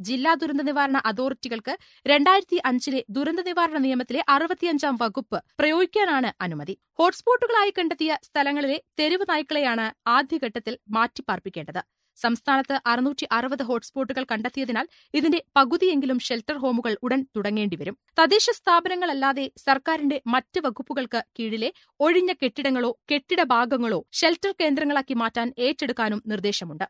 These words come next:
ഇത് തദ്ദേശഭരണ വകുപ്പ് സ്ഥിരം കെട്ടിടങ്ങൾ കണ്ടെത്തുന്നതുവരെ താൽക്കാലിക അടിസ്ഥാനത്തിലാണ്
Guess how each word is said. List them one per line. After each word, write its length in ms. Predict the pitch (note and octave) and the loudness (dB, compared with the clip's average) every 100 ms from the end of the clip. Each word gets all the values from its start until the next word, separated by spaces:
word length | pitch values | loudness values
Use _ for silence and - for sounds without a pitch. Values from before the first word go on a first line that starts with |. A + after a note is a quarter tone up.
| _ | _
ഇത് 180 | A3 B3 C4 | 0 0 -2
തദ്ദേശഭരണ 560 | - A#3+ C#4 - D4 C#4 | -2 0 0 -2 0 0
വകുപ്പ് 360 | B3+ B3 A#3 A#3 | -2 -6 -6 -6
സ്ഥിരം 320 | - C#4+ E4 | -4 -2 -2
കെട്ടിടങ്ങൾ 480 | F#4 C#4+ - C4+ C4 | -4 -6 -4 -2 -2
കണ്ടെത്തുന്നതുവരെ 720 | C4 A#3 B3 B3 B3 A3 A3 - _ _ E4 | -2 -4 -4 -4 -4 -4 -6 -10 _ _ 8
താൽക്കാലിക 500 | D#4+ E4+ G4+ G#4 F4+ | 8 8 4 4 2
അടിസ്ഥാനത്തിലാണ് 720 | C#4+ - D4 C#4+ C4+ G#3+ | -2 -2 -4 -2 -2 -2